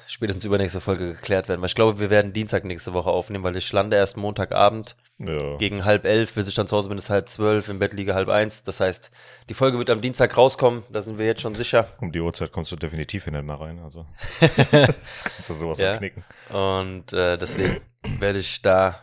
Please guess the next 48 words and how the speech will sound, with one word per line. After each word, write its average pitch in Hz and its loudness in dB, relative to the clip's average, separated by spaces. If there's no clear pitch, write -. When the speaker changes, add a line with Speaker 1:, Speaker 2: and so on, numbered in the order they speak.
Speaker 1:
schön 123 0
berichten, 156 2
Speaker 2:
Mhm. 85 -12
Speaker 1:
wenn 120 2
ich - -2
es 120 0
schaffe. 127 0
Nicht 131 -4
nur 131 -2
dran 107 -4
denke 139 -2
oder 107 2
mich 110 -4
auch 98 -2
traue, 113 2
in 98 0
Anführungszeichen, 95 -2
sondern 104 -6
wenn 110 -2
ich 104 -6
es 104 -6
wirklich 110 -4
schaffe, 110 0
dann 101 0
auch 104 -2
mal 101 2
ein 98 -6
Video 113 4
aufzunehmen, 101 2
einfach 98 -6
mal 92 -4
für - -14
Instagram, 95 -6
dass 92 -4
ihr 98 -4
mal 95 -2
seht, 92 -4
was 95 2
gerade 95 4
abgeht, 101 2
wo 101 -2
ich - -4
gerade 98 2
bin, 120 -2
was 117 6
so 110 2
möglich 139 0
ist. - 0